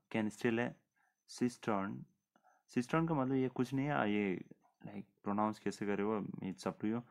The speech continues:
Like cistern, uh, like, uh, एक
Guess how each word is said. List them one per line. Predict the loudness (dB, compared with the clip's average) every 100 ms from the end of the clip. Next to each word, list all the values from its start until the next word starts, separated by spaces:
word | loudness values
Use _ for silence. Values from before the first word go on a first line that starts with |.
| -20 -20 _ -4
Like | -4 -6 -10 -2
cistern, | -2 0 0 2 0
uh, | 0 2 2 0
like, | -2 -4 -4
uh, | -4 -4 -8 _ -20 -20 _ _ _ _ _ _ -2
एक | -2